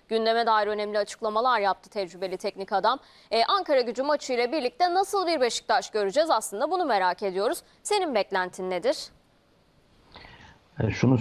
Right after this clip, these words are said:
Speaker 2: net olarak söyleyebiliriz. Yeni Beşiktaş'ın ilk maçı olacak Ankara Gücü maçı. Yani ara transferde çok ciddi bir değişim yaşadı Beşiktaş. Yani beş tane kilit oyuncu aldı takımına.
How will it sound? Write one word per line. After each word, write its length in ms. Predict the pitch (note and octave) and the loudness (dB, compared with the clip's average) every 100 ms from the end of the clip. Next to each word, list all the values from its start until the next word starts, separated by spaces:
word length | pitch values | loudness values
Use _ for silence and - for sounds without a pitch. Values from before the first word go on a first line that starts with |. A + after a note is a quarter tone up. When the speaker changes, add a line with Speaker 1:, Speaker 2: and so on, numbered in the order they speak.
| - | 4
Speaker 2:
net 220 | B2+ B2 | 2 4
olarak 280 | A#2 A2+ A2 | 4 4 2
söyleyebiliriz. 720 | - A2 A2 A2 G#2 C3 B2 | 2 4 4 4 4 2 4
Yeni 300 | G2+ A#2 A#2 | 4 4 2
Beşiktaş'ın 560 | A2 A2 - F#2+ C3+ C#3 | 0 0 0 0 0 2
ilk 220 | C3+ A#2+ | 0 2
maçı 240 | G#2 - | 0 2
olacak 320 | F2+ E2 F2 | 0 0 0
Ankara 340 | G2+ F2+ - F2 | 0 0 0 0
Gücü 200 | E2 E2+ | 0 0
maçı. 320 | E2+ - F2+ - - - - - - | 0 -2 -8 -12 -20 -20 -20 -10 0
Yani 300 | F#2 F2+ G2 | 2 4 2
ara 220 | G2+ G2+ | 2 0
transferde 540 | G2+ G2 F#2+ - F#2+ F#2+ | 2 0 0 0 0 0
çok 240 | A#2+ F#2+ | 0 -2
ciddi 380 | F#2 G#2+ - A2 | -4 -4 0 2
bir 180 | A#2 G#2+ | 2 2
değişim 340 | G#2+ G2+ A2+ | 0 2 0
yaşadı 320 | G2 G2 F2 | 0 0 -2
Beşiktaş. 600 | E2+ - - F#2 G#2+ - - - | -4 -6 -6 -6 -6 -8 -12 -4
Yani 340 | G2 F#2 F2 | 0 0 2
beş 220 | G#2+ A2 | 2 0
tane 280 | - F#2+ G2+ | 0 0 0
kilit 300 | G#2 A2 A#2 | 2 0 2
oyuncu 360 | G#2 G2+ G2 G#2 | 2 2 2 2
aldı 180 | F#2 F2+ | 0 -2
takımına. 460 | F#2 F2+ F2 F#2 | -6 -4 -2 -4